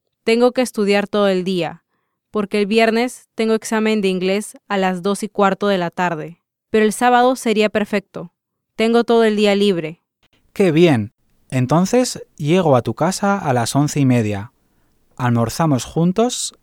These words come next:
Speaker 2: y así me despido de ti, porque vas a regresar a Masatepe el domingo, ¿verdad?
Speaker 1: Sí, me voy muy temprano, a las ocho menos cuarto de la mañana.
Speaker 2: Bueno,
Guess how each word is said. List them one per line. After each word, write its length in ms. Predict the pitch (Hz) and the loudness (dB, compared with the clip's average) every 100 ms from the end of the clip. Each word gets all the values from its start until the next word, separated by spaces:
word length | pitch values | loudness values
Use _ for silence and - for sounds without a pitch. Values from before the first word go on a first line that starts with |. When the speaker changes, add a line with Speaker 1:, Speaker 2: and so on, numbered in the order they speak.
| _ - | _ -6
Speaker 2:
y 140 | 127 | -2
así 260 | 120 - 175 | -2 0 0
me 140 | 160 | 0
despido 420 | 120 - 139 131 | -2 -2 0 2
de 140 | 117 107 | 2 0
ti, 260 | 123 113 - _ _ _ _ _ | -2 -2 -6 _ _ _ _ _
porque 400 | - 117 - 113 | 0 0 2 -2
vas 260 | 104 151 190 | 2 0 0
a 60 | 180 | -2
regresar 640 | 151 123 117 160 196 185 _ | 0 -2 -2 -2 -4 -6 _
a 80 | 131 | -4
Masatepe 640 | 123 110 117 110 170 - | -2 -2 -6 -4 -4 -2
el 80 | 180 | -2
domingo, 520 | 127 120 123 107 110 - _ _ | 2 2 2 0 -6 -12 _ _
¿verdad? 480 | 110 110 107 117 202 - _ _ _ _ _ _ _ _ | -6 -4 -2 -4 -6 -10 _ _ _ _ _ _ _ _
Speaker 1:
Sí, 380 | - - 214 170 _ _ _ - | -8 -2 -2 -2 _ _ _ -6
me 140 | 214 | 0
voy 180 | 233 247 | 4 4
muy 180 | 262 254 | 2 0
temprano, 640 | 214 208 214 185 165 170 _ _ _ | -2 0 0 0 -4 -12 _ _ _
a 100 | 208 | -2
las 220 | 214 208 | -2 0
ocho 240 | 233 247 254 | -2 -2 -2
menos 320 | 226 196 - | 0 -2 -4
cuarto 400 | 208 208 208 214 | 0 0 2 0
de 120 | 202 | 0
la 100 | 185 | -2
mañana. 580 | 170 175 180 160 147 - _ _ _ - | -4 -4 -4 -6 -12 -20 _ _ _ -10
Speaker 2:
Bueno, 520 | 143 202 156 101 | 2 4 4 -2